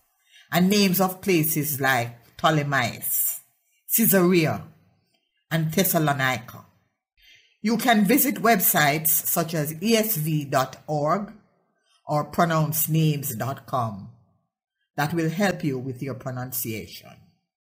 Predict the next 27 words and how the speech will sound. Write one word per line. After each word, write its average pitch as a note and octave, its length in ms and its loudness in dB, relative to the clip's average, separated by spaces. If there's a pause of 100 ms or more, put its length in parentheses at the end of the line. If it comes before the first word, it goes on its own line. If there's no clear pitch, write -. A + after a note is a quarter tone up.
(760)
Think F#4+ 220 0
of C#4+ 140 -2
the C4+ 80 -8
number A3 320 0
of G#3 160 -2
syllables E3+ 500 0
in E3+ 140 -4
words D3+ 580 -4 (420)
and E3+ 140 -2
stress - 500 2
them F3+ 200 0
at E3+ 160 -4
the D#3 80 -8
correct C#3+ 480 -6
place. - 680 -8 (880)
There F#3+ 220 4
are, E3+ 220 4
for D#3 200 0
example, A#2+ 720 -4 (220)
three, A3 680 -2 (260)
not E3 460 0
two D4 200 -4
syllables D#3 600 -2
in D3 160 -2
the D3+ 80 -4
word C3 480 -6 (340)
Eucharist, - 920 -2